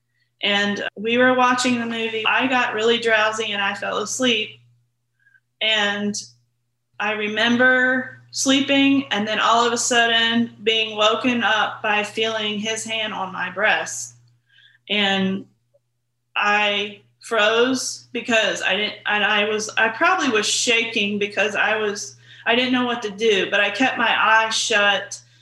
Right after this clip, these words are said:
because I didn't want him to know that I knew what he was doing. And I also didn't want to draw attention to myself because the other youth were in the room. I later found out they were also asleep because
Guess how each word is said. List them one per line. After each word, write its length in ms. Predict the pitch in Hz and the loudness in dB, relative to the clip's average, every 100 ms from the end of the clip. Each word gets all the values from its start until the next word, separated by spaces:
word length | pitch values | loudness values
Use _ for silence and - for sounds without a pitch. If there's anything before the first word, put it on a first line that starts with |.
| _ | _
because 260 | 233 247 233 | -2 0 2
I 100 | 226 | 2
didn't 400 | 214 247 247 226 | 4 4 4 0
want 200 | 220 214 | -2 2
him 140 | 240 | 2
to 140 | 233 220 | 2 0
know 240 | 214 202 | 2 2
that 180 | 202 190 | 2 0
I 220 | 202 196 | 0 0
knew 180 | 202 190 | 0 0
what 120 | 185 | 0
he 100 | 202 | -4
was 160 | 180 175 | -10 -10
doing. 440 | 185 165 151 - - _ _ _ | -8 -8 -10 -12 -20 _ _ _
And 160 | 208 202 | -2 0
I 120 | 196 | 2
also 380 | - 220 226 208 | 2 2 2 -2
didn't 300 | 190 208 208 | 0 0 0
want 140 | 208 190 | 0 -4
to 60 | |
draw 280 | 202 196 180 | 0 2 2
attention 460 | 180 220 220 214 196 | -2 -4 -6 -6 -6
to 140 | 196 | -6
myself 720 | 190 185 185 190 180 175 180 - | -6 -6 -4 0 0 0 -4 -8
because 320 | 196 208 208 | -4 -4 -2
the 160 | 208 - | 0 2
other 260 | 208 208 | 2 0
youth 300 | 208 202 196 | -2 -4 -4
were 100 | 190 | -6
in 140 | 170 185 | -6 -8
the 120 | 170 | -10
room. 500 | 190 208 175 175 190 | -8 -4 -4 -6 -6
I 320 | - 190 190 190 190 - | -2 0 0 -2 -8 -4
later 480 | 214 226 220 220 | 2 2 2 0
found 380 | 202 214 202 202 | -2 0 0 2
out 240 | 185 175 190 | 2 0 0
they 160 | 202 | 0
were 140 | 202 - | 0 2
also 420 | 185 185 190 156 | 2 0 -2 -4
asleep 560 | 170 - 226 220 - | -4 -6 -4 -4 -4
because 600 | 208 202 214 202 190 190 | -8 -6 -4 -2 -2 -6